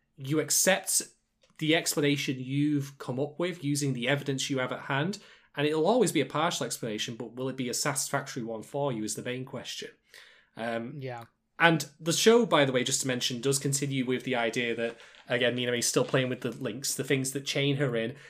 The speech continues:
Speaker 1: And there's, of course, many continued images, uh, not just of her, but also of, um, Kaomi as well, in particular in episode seven, of them being, like, encircled with fences in front of them, behind them,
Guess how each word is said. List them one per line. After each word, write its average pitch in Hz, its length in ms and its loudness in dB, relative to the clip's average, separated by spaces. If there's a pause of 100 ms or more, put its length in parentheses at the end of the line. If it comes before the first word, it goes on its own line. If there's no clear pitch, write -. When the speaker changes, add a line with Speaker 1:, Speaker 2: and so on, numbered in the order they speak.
(120)
Speaker 1:
And 135 140 2
there's, 139 220 6
of 139 60 -6
course, 131 280 2
many 165 420 2
continued 135 640 0
images, 117 580 -2 (300)
uh, 117 280 2
not 226 180 6
just 285 180 2
of - 120 4
her, 151 240 6
but 156 140 0
also 156 460 4
of, 123 500 0
um, 110 500 0 (440)
Kaomi 131 420 6
as 143 140 4
well, 135 160 4
in 143 80 2
particular 151 460 0
in 127 60 0
episode 123 360 0
seven, 143 460 2 (320)
of 139 200 0
them 135 160 0
being, 143 300 2
like, 131 240 -2
encircled 147 800 0
with 127 160 0
fences 135 560 2
in 117 100 -6
front 151 300 0
of 139 120 -6
them, 135 120 -4
behind 139 540 0
them, 135 200 0